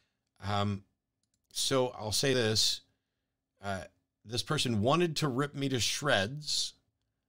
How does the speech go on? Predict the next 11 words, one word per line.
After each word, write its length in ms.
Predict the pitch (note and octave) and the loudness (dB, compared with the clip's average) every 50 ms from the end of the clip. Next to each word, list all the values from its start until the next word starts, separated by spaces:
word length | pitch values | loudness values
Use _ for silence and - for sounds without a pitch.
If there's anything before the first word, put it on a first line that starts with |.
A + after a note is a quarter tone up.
| _ _ _ _ | _ _ _ _
but 360 | A2 F#2+ F2+ B2 A#2 - - _ _ _ _ _ _ _ _ - G2+ - | -20 -8 -4 -4 -4 -4 -6 _ _ _ _ _ _ _ _ -20 -8 0
didn't 420 | D3+ D3+ C#3+ B2 B2 B2 A2 - - _ | 2 2 4 4 2 -2 -2 -8 -14 _
because 560 | A#2 A2 - - - - - D3 D#3 C#3 B2+ | -16 -16 -16 -12 -10 -4 -2 0 0 0 -2
the 100 | C3+ D#3+ | -2 -4
Bible 720 | C3 G2+ A2+ A2+ A2+ A2+ A2+ G2+ A2 A2 A2 G#2+ G2+ - _ _ _ _ _ _ | -4 0 2 2 4 4 2 0 -2 -2 -4 -8 -10 -14 _ _ _ _ _ _
tells 300 | - G#2+ G#2 G2+ F2+ G2 | -8 -4 -4 -4 -2 0
them 260 | G2 G2 G2+ G2+ G2 | 0 2 2 4 4
that 240 | G2 G2 - - _ | 2 2 0 -4 _
vengeance 600 | G2 F2+ G2+ F#2+ F#2+ F#2+ F#2 F#2 F#2+ F2+ - F#2+ | -10 -6 -4 -2 -2 -2 -2 -2 -2 -2 -4 -4
is 140 | F2+ E2 - | -4 -6 -6
God's. 720 | - - - - - - _ - - _ - - - - | -6 -8 -10 -10 -14 -18 _ -20 -20 _ -16 -16 -16 -16